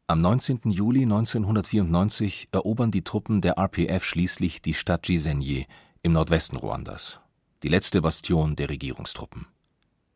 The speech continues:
Die mörderische Hutu-Power-Clique hat sich da schon längst ins Ausland abgesetzt. Als eine der ersten Amtshandlungen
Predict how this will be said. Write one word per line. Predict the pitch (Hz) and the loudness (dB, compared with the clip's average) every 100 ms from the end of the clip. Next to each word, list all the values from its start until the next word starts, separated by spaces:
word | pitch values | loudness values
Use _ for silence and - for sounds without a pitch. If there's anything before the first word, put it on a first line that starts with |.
| _ _ _ - - _ _ | _ _ _ -20 -20 _ _
Die | - | 0
mörderische | 87 101 98 98 87 | 2 4 4 2 2
Hutu-Power-Clique | 92 90 90 - 85 87 95 - - 101 90 | 0 2 0 2 2 2 0 -4 -4 -2 -2
hat | 95 | -2
sich | - - | -4 0
da | 98 | 0
schon | 95 90 | 2 2
längst | 80 90 - | 4 2 0
ins | 92 - | -2 2
Ausland | 104 104 71 65 | 0 0 -4 -6
abgesetzt. | - - - - - - - _ _ _ _ _ _ _ _ _ _ _ | -10 -10 -10 -10 -10 -14 -20 _ _ _ _ _ _ _ _ _ _ _
Als | - 73 71 - | -2 0 -2 2
eine | 90 98 | 4 6
der | 78 - | 4 0
ersten | 113 - 87 - | -2 0 0 2
Amtshandlungen | 113 - 117 113 107 107 | 0 0 -2 0 2 2